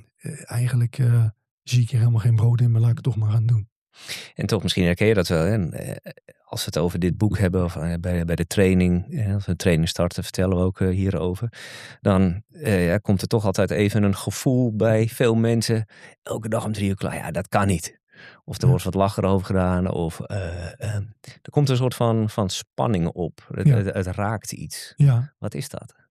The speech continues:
Speaker 1: Ja, het, het, wat, wat denk jij dat het is? Wat, wat is jouw ervaring?
Speaker 2: Eh, ik denk dat het, eh, ehm, dat we misschien wel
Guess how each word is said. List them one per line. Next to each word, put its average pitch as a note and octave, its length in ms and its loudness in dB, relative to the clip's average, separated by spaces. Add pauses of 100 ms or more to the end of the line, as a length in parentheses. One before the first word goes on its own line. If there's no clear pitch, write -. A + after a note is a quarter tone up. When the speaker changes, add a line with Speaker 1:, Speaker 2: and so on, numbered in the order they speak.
Speaker 1:
Ja, F#3+ 240 2
het, D3 300 -2
het, D3 200 -8 (140)
wat, C#3 300 -2
wat C#3 100 2
denk D3 140 4
jij C#3 120 2
dat B2+ 100 0
het A#2 140 0
is? A#2 260 0
Wat, B2 160 0
wat B2+ 220 -2
is - 120 -2
jouw C3 220 2
ervaring? A2+ 500 2 (160)
Speaker 2:
Eh, G2+ 380 -8
ik A2 80 -4
denk G2+ 160 2
dat E2+ 120 -2
het, F2 200 -4
eh, F2 580 -4
ehm, G#2 480 -8 (120)
dat A#2 320 -6
we F#2+ 300 0 (600)
misschien A#2+ 580 4
wel B2+ 360 4